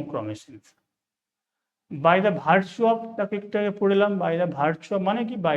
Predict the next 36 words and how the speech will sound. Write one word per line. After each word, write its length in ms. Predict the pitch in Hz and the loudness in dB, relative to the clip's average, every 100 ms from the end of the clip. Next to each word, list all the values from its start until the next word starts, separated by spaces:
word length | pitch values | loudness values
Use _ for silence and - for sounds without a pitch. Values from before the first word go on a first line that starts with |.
| 135 | -2
dint 240 | 139 139 143 | -4 -2 -2
of, 80 | 247 220 | -2 0
by 100 | 175 151 - | -4 -4 -2
something, 380 | 165 175 175 143 | 0 2 0 -2
মানে 100 | 185 208 | -4 -6
কোনো 120 | - 208 | -8 -6
কিছু 140 | 143 190 143 | -4 0 4
দ্বারা 240 | 139 156 135 | 6 6 4
বোঝাতে। 340 | 123 110 113 98 _ _ _ _ _ _ _ _ _ _ | -2 -6 -10 -14 _ _ _ _ _ _ _ _ _ _
He 80 | 226 240 226 | 0 2 4
has 160 | 254 202 175 | 4 2 -2
been 140 | 233 220 | -2 -2
promoted, 480 | 175 165 185 190 139 - - _ - | -2 0 2 2 0 -4 -16 _ -10
তাকে 160 | 202 220 | -8 -6
প্রমোশন 420 | - 170 180 175 208 175 | -2 0 0 -2 -4 0
দেয়া 160 | 156 151 | 0 2
হয়েছে 300 | 160 165 190 117 139 | 0 -2 -2 -2 -4
বা 60 | 143 | -4
প্রমোটেড 380 | 160 156 180 165 - | -4 -2 -4 -6 -2
করা 180 | 160 151 135 | 2 2 2
হয়েছে 340 | 139 143 180 120 87 - _ _ 156 | -2 0 -2 -2 -8 -16 _ _ -6
by 80 | 156 | -6
the 60 | 156 - | -8 -4
virtue 400 | 156 165 - 214 180 | -2 -2 -6 -2 0
of, 80 | 175 - - _ _ | -2 -12 -20 _ _
কি 60 | 185 151 | -4 -2
by 100 | 151 131 | -2 -4
virtue 360 | 135 135 - 175 | -6 -6 -6 -4
of 60 | 156 170 | -4 -2
his 140 | 254 247 - - _ _ 147 | -2 -2 -10 -20 _ _ 2
merit, 280 | 185 175 170 - _ _ | 4 4 -2 -14 _ _
তার 140 | - 226 170 | -2 0 2
মেরিটের 360 | 160 156 170 139 | 2 2 -2 0
দ্বারা 220 | 131 139 202 | 2 4 6
বা 60 | 202 151 | 4 2
মেরিটের 300 | 143 160 | 0 0